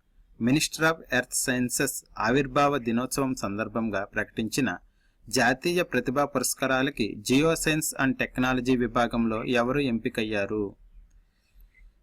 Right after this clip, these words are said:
ఆచార్య కేఎస్ కృష్ణ. ఓకే ఫ్రెండ్స్, thank you for watching. Please subscribe for my channel for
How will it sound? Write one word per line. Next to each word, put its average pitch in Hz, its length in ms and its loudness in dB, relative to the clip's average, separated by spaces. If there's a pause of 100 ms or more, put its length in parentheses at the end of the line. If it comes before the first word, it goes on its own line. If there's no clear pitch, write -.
(200)
ఆచార్య 127 500 0 (140)
కేఎస్ 123 420 2 (220)
కృష్ణ. 110 540 -4 (2500)
ఓకే 113 180 -8
ఫ్రెండ్స్, 151 420 -2
thank 104 280 -4
you - 160 -12
for 101 180 -8
watching. 185 380 -6 (560)
Please 123 240 2 (100)
subscribe 151 420 -6
for 131 140 -2
my 107 240 -4
channel 104 320 -4
for 107 180 -4